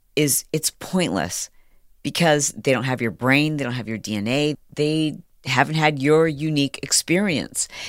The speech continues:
You don't know what they're going through, no matter what it is you're seeing on the outside. Put social media aside. Like, even if it's a sibling, you don't really know what they're thinking, what they're feeling, what they're going through.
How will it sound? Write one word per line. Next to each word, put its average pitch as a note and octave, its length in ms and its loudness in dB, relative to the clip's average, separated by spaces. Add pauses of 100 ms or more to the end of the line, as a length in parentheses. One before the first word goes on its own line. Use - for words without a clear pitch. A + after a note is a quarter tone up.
You G#3 360 2
don't G#3+ 360 4
know E3 380 4
what A#2+ 360 -6
they're E3+ 160 2
going F3+ 380 2
through, C#3+ 180 -2
no D3 60 0
matter D#3 200 4
what D#3+ 340 2
it D#3+ 140 2
is D3+ 200 2
you're C3+ 100 0
seeing C#3 220 0
on C3+ 100 0
the A#2 100 2
outside. C#3 580 2 (140)
Put - 180 0
social E3+ 320 4
media C3+ 240 2
aside. E2 480 2 (260)
Like, D3+ 160 0
even G#3 160 0
if F#3+ 120 0
it's - 320 0 (280)
a - 80 -2
sibling, D#3+ 540 2 (340)
you A#3 220 2
don't C4 260 2
really G3+ 520 2
know C#3 380 4
what A2 240 0
they're G#2 140 0
thinking, F3 520 -4
what A2 100 -2
they're F2 140 -4
feeling, E3 400 -2
what A2 220 -4
they're E3 240 6
going E3 440 0
through. E3 520 0